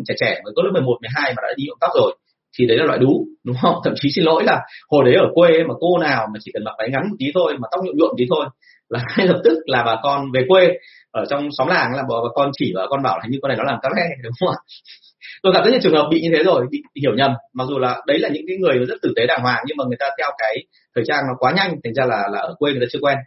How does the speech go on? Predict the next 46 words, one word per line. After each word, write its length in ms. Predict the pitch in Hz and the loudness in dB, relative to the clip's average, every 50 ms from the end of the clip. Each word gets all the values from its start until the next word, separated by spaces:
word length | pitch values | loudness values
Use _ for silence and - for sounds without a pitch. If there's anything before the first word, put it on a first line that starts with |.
| _ _ _ _ _ _ _ _ _ - | _ _ _ _ _ _ _ _ _ -2
Thế 60 | 190 | 0
thì 180 | 196 165 - - - | 0 0 -2 2 2
đấy 140 | 165 165 190 | 4 4 4
là 80 | - - | 4 4
cái 80 | 185 170 | 2 4
thời 160 | 185 180 - | 4 4 4
mà 60 | 143 135 | 4 4
tôi 80 | 165 147 | 2 2
mới 100 | 143 151 | 4 4
vào 240 | 165 147 135 123 120 - _ | 4 4 2 0 -4 -8 _
và 280 | 120 113 113 110 110 - - | -6 -4 -2 -2 -4 -6 -8
cái, 100 | - - - - | -12 -12 -6 -6
cái, 100 | 113 117 - | -6 -4 -2
cái 120 | 120 117 120 131 135 - | -2 -2 -2 -4 -4 -6
thị 80 | 110 - | -8 0
trường 180 | - 147 123 117 113 | 2 2 2 2 0
mà 180 | 110 107 107 107 | -4 -6 -4 -4
về, 120 | 113 107 107 107 | -6 -6 -4 -6
ờ, 160 | 104 101 101 101 107 107 107 104 104 101 101 104 101 - _ _ _ _ 123 123 | -6 -6 -8 -8 -10 -10 -12 -12 -14 -14 -16 -18 -20 -20 _ _ _ _ -14 -4
dầu 180 | - 127 117 117 | 0 0 2 2
gội 120 | 139 - - | 2 0 -2
và 60 | - 175 | -4 -2
thuốc 80 | 180 | 0
nhuộm. 140 | 180 - - - - _ _ _ - - _ _ | 0 0 0 -2 -8 _ _ _ -20 -20 _ _
Nhưng 220 | 160 175 180 175 | 0 0 2 4
đấy 100 | - 147 | 4 4
là 80 | 185 175 | 4 4
hai 120 | 170 165 | 2 2
nghìn 180 | 156 139 123 127 | 2 0 0 0
không 140 | - 156 151 | -2 -2 -2
trăm 140 | 156 147 | 0 -2
lẻ 80 | 131 95 | 0 2
năm. 160 | 101 139 147 131 - - _ _ _ _ _ _ - _ _ _ _ - | 2 2 0 0 -4 -10 _ _ _ _ _ _ -20 _ _ _ _ 2
Đến 140 | 147 160 | 2 4
năm 160 | 185 214 196 190 | 4 2 2 0
hai 140 | 190 190 180 | 0 2 0
nghìn 80 | - - | 0 0
không 120 | 170 170 | -2 0
trăm 160 | 170 170 160 | 0 0 0
lẻ 140 | 139 107 92 98 | 0 -2 -2 0
mười, 220 | 120 127 120 104 - - _ _ _ _ _ _ _ _ | 2 2 2 2 -2 -6 _ _ _ _ _ _ _ _
hai 120 | _ 151 151 | _ -2 -2
nghìn 80 | 143 | -2
không 80 | 147 143 | -2 -2
trăm 140 | 156 147 143 | -2 0 0
mười 100 | 127 | 0